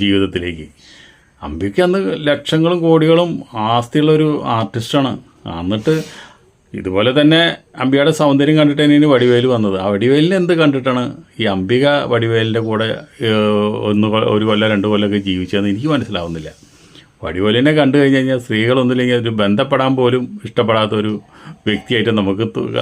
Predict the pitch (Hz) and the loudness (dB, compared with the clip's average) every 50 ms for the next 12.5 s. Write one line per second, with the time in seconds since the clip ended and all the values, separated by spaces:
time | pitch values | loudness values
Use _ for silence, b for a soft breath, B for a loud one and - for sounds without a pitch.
0 | 101 101 104 107 113 127 135 139 139 139 139 127 123 139 139 135 117 - - - | -4 -4 -2 -2 0 0 2 2 2 0 0 0 0 0 0 0 -2 -6 -4 -2
1 | 113 104 104 127 139 151 160 156 143 135 139 135 135 135 123 110 110 110 107 92 | -2 0 2 2 2 4 4 4 4 4 4 4 4 2 2 2 0 0 0 -2
2 | 85 85 - B B B B B B - 95 101 117 143 - 143 123 117 107 104 | -4 -6 -14 B B B B B B -8 -6 -4 -4 -4 -2 -2 -2 -2 -2 -2
3 | 113 113 110 117 123 117 113 104 - - 117 107 110 107 104 101 98 98 98 - | -2 -2 -2 0 0 0 0 0 -2 -2 -2 0 0 0 0 0 0 -2 -4 -8
4 | - 107 110 151 156 139 131 147 147 147 143 135 - 135 127 123 120 123 127 127 | -8 -8 -4 -4 -2 -2 0 2 2 2 2 0 0 -2 -4 -4 -4 -6 -8 -10
5 | B B B B B B - - 101 101 107 113 120 117 113 - - 123 123 123 | B B B B B B -8 -4 -4 -2 0 0 0 -2 -4 -4 -2 0 2 2
6 | 123 120 117 - - 123 95 87 92 - - - 107 95 90 87 101 107 110 120 | 2 0 -2 -2 -4 -4 -4 -4 -8 -12 -16 -18 -16 -14 -10 -8 -6 -6 -6 -6
7 | - - - - _ _ _ - - 85 76 73 95 98 110 113 120 120 113 110 | -8 -12 -18 -20 _ _ _ -12 -12 -10 -10 -8 -6 -4 -2 0 2 2 2 0
8 | 117 117 110 98 87 90 95 98 - 127 120 107 104 107 104 101 92 95 101 101 | 0 -2 -2 -4 -4 -4 -6 -6 -4 -4 -2 -2 -2 -2 -2 -2 -2 -4 -4 -6
9 | 101 - B B B B B B B B 95 101 101 104 110 107 107 104 101 104 | -6 -10 B B B B B B B B -4 -4 -4 -4 -2 -2 0 0 0 0
10 | 110 107 113 107 95 92 92 92 90 - - - 117 110 - - - - 101 98 | -2 -2 -2 -2 -2 -2 -2 -4 -6 -10 -10 -10 -10 -10 -10 -12 -12 -8 -4 -2
11 | 107 107 107 104 101 104 95 92 92 95 98 110 113 104 101 107 92 98 104 107 | 0 0 0 -2 -2 -4 -6 -4 -4 -4 -2 -4 -4 -6 -8 -6 -4 -4 -2 -2
12 | 95 87 92 95 98 101 110 120 117 | -4 -2 -2 -2 0 0 0 -2 -2